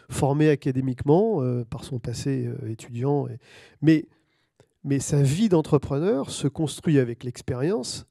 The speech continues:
mais il a lui aussi besoin d'être accompagné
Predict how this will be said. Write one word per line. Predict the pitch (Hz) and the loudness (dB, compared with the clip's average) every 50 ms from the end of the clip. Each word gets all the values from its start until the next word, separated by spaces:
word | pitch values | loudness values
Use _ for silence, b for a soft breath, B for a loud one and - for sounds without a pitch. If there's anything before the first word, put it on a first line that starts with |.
| _ | _
mais | - 135 135 143 | -4 -2 -2 0
il | 143 143 | 2 2
a | 139 131 - - | 0 0 0 0
lui | 143 151 160 190 226 247 240 | 2 2 4 4 4 4 4
aussi | 196 156 143 - - 214 214 | 4 2 2 0 -4 -4 0
besoin | 170 135 135 123 123 139 160 220 254 247 b b b b b b b | 2 2 2 2 2 0 -2 -2 -6 -8 b b b b b b b
d'être | 123 135 131 - - - - | -2 -2 -2 -2 -4 -4 0
accompagné | 208 202 - - 214 185 - 180 156 151 151 160 196 254 262 | 0 0 2 2 0 0 2 0 0 2 2 0 0 -2 -4